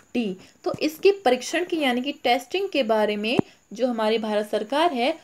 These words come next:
उसने इसको दे दी है परमिशन, यानी कि वो फेज वन और फेज टू में इसका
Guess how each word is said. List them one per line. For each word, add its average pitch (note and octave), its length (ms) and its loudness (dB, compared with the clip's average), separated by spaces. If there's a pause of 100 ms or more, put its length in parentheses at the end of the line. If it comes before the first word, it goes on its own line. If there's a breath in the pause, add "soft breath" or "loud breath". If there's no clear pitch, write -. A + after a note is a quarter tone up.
(180 loud breath)
उसने E4+ 340 -2
इसको C#4+ 340 -2
दे A3 160 2
दी G#3 100 -4
है A3 140 -6
परमिशन, C4+ 640 0
यानी G#3+ 220 -2
कि A3+ 100 -4
वो A3+ 80 2
फेज A3 480 -2
वन C#4+ 220 0
और D#4+ 120 0
फेज B3+ 400 0
टू G#3+ 120 0
में G3 180 -2
इसका D#4 300 -2